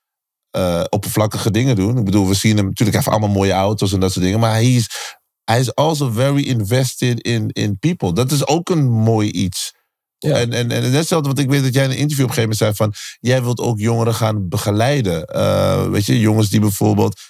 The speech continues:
Speaker 1: het kunnen maken in de voetbal... maar niet de juiste aansluiting vinden
Speaker 2: Ja.
Speaker 1: met hun coach. Hoe denk je daar nu over?
Speaker 2: Nog steeds hetzelfde. Eh, m-, m-, wat mijn vrouw dan nu gaat doen, eh, met haar vriendin... ze gaat een, eh, een platform,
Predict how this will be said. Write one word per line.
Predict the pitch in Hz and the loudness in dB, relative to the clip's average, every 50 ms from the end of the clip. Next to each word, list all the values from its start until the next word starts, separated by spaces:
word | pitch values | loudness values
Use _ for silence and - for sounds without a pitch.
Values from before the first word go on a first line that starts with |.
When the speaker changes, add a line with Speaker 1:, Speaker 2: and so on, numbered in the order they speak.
| _ _ | _ _
Speaker 1:
het | - 104 - | -6 -6 -2
kunnen | - 120 110 104 98 | 0 0 2 2 2
maken | 98 104 104 107 104 - 117 | 2 2 0 0 -2 -2 -2
in | 113 | -2
de | 110 - | -2 -2
voetbal... | - 117 110 98 104 107 113 120 | -4 -4 -2 -2 0 0 0 0
maar | 117 110 107 104 101 - - | 0 0 0 0 -2 -2 -4
niet | 110 117 107 - | -4 -4 -4 -2
de | 110 104 | -2 0
juiste | 104 110 107 110 - - | 2 2 2 0 -2 -2
aansluiting | - - 107 113 113 110 - - 110 110 104 104 104 98 | -2 -2 -2 -2 -2 -2 -2 -2 0 0 0 -2 -4 -4
vinden | - - 110 104 104 104 | -4 -2 -2 0 0 0
Speaker 2:
Ja. | 104 104 | 0 0
Speaker 1:
met | 104 104 - - _ _ _ | 0 -2 -4 -10 _ _ _
hun | - 104 101 92 | -4 -2 -2 0
coach. | - - 127 110 98 - | 0 0 0 2 0 -2
Hoe | - 113 120 | -2 0 0
denk | 120 135 135 113 | 0 0 0 0
je | 131 | 0
daar | 127 123 | 0 2
nu | 120 131 135 | 2 2 2
over? | 123 95 87 85 - 87 87 - _ _ _ _ _ _ | 2 2 0 0 -2 -2 -4 -4 _ _ _ _ _ _
Speaker 2:
Nog | - 113 101 | -6 -6 -4
steeds | - - 147 254 254 | -2 0 0 0 0
hetzelfde. | 214 143 - - 208 160 120 107 101 95 - - _ _ | 0 -2 0 0 0 0 0 0 -2 -4 -6 -8 _ _
Eh, | - 104 104 101 101 98 98 98 95 95 98 98 95 - _ _ _ _ _ _ _ _ _ _ _ _ _ _ _ _ _ | -2 -2 0 0 0 0 0 0 0 0 0 -2 -4 -8 _ _ _ _ _ _ _ _ _ _ _ _ _ _ _ _ _
m-, | - 101 92 78 87 95 95 | -10 -8 -6 -4 -2 -2 -2
m-, | 95 - 101 - - - - - - | -4 -4 -6 -10 -14 -18 -20 -20 -10
wat | 98 107 104 | -6 -4 -2
mijn | 110 110 98 | -2 -2 -2
vrouw | - - 120 123 127 | -2 0 0 0 0
dan | 127 117 113 113 | 0 -2 -2 -2
nu | 113 110 107 | -2 -2 -2
gaat | 104 - 104 101 95 | -2 -2 -2 -2 0
doen, | 104 107 120 143 175 - _ _ _ _ _ _ _ | 0 0 0 -2 -4 -6 _ _ _ _ _ _ _
eh, | - 104 107 107 104 104 101 101 101 98 | -4 -2 0 0 0 0 0 0 0 2
met | 98 104 98 | 0 0 0
haar | 107 101 98 | 0 0 -2
vriendin... | 101 104 104 101 95 104 107 117 127 - - | -2 -2 -2 0 0 0 0 0 -2 -6 -8
ze | - - 101 | -10 -10 -8
gaat | 98 98 101 101 95 98 | -6 -4 -4 -4 -4 -4
een, | 101 95 98 98 | -4 -6 -6 -8
eh, | 95 95 95 - _ _ _ _ _ _ _ _ _ _ _ | -12 -14 -16 -18 _ _ _ _ _ _ _ _ _ _ _
een | - 95 90 | -20 -20 -20
platform, | - 95 101 101 - - 110 110 113 117 117 | -8 -6 -6 -6 -4 -4 -6 -6 -6 -8 -12